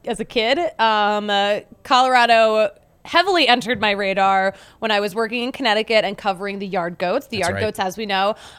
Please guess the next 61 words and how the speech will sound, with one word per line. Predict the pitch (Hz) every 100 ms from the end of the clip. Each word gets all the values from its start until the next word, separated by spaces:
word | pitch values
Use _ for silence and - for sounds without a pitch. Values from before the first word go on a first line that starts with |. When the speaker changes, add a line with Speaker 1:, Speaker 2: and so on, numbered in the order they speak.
| -
Speaker 1:
are | 208 196 196 190 165
the | 190 202
best | 170 240 269 339 - - - _ _ _ _
Rockies | 226 226 277 240 240
farm | 226 185 196
team. | 214 180 302 - _ _
Um, | - 196 185 190
so | -
they | 214 226
were | 233
a |
delight | 226 226 214 214
to | 269
cover. | 226 190 208
And | 214
I |
thought, | 294 294
you |
know, | 349 415
it |
would | 415
be | 427
so | - 330
cool | - 339
to | 339
cover | - 294 311 302 320 320 - - - _ -
the | 302
Rockies. | 269 403 302 185
So | - 247
I | 247
moved | 240 269 277
out | 285 294
here | 277
a | 277
little | 226 226
more | 220
than | 214 202
a |
year | 185 185
ago. | 208 226 240 294 339 - _ _
Um, | 220 208 202 196 196 -
and | 214 202
I | 226
just | 208 -
showed | 226
up | 247 269
and | 196
I | 202
didn't | 202
have | 214
a | 185
job. | 190 196 226
And |
I | 214
was | 214
like, | 254
"Ah, | 359 381 359
I'll |
figure | 349 254 226
something | 220 190 196
out." | 185 185 190